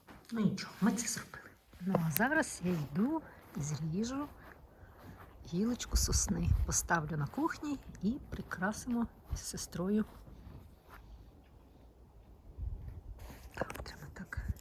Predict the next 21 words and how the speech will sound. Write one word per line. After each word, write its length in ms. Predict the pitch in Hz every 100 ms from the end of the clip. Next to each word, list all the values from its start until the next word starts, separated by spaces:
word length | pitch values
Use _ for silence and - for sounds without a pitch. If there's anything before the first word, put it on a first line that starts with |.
| - - - - - - - - - _ - - - - _ -
щось 280 | 226 - -
вибрати. 460 | 135 - - - - -
Ми 100 | 185
взагалі 360 | 180 175 208
тут 180 | 226 156
хочемо 400 | - 160 - 175
обрізати 460 | 156 170 160 - 160
верхівку, 640 | 156 - 247 262 - 247 - - - - - - - - - - - - - - - - - - - - - - - - - - - - -
тому 160 | 208 196
що 160 | -
її 80 | 175
треба 180 | 160 -
формувати, 560 | - 180 190 262 -
її 180 | 185 165
не 80 | 156
формував 500 | - 165 180 233 302
ніхто. 420 | 285 254 - 254 - - - - - - - - - - - - - - - - - - - -
Ось 180 | - 165
така 160 | - 180 143
гілочка. 460 | 165 196 254 - - - - - - - - - - - - - - _ _ _ _ -
Гарненька. 640 | 180 170 139 165 - 247